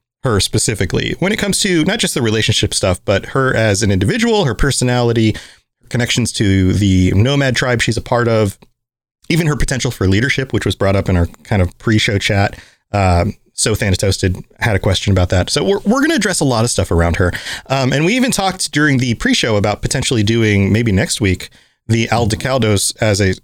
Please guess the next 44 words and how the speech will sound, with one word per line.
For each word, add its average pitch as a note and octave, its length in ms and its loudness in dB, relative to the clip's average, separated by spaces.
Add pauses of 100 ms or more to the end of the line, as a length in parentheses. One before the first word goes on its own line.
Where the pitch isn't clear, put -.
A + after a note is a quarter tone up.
(240)
as G2 100 -2
an F#2+ 140 2
episode G2+ 380 -2
all G#2+ 260 0
unto A#2+ 260 -2
themselves. F#2+ 600 -2
So A#2 160 -2
we're B2 80 0
not D3+ 120 -2
gonna D3+ 120 -2
get B2 160 -6
too C3 420 0
deep A2 320 0
into G#2 400 0
the G2+ 100 0
other F#2+ 200 -2
characters F#2 420 0
and F#2+ 100 2
those F#2 120 2
kinds - 200 -4
of - 60 -20
things. - 220 -12 (420)
So, - 380 -2 (440)
um, C#3 320 2 (320)
so - 120 -2
let's A3+ 160 -2
get B3+ 160 -2
into D3+ 200 0
this. G#2 360 0
Let's E3 200 0
do F#3+ 220 2
the D#3 140 0
little D3+ 180 2
recap A#2 480 -2
thing. G2+ 160 2
This D3 140 0
comes F3 240 0
from D3 420 0
the, B2+ 540 0
uh, A2 260 2
fandom B2 340 0
dot G#2+ 140 -2
com G2 240 0
wiki G#2 540 2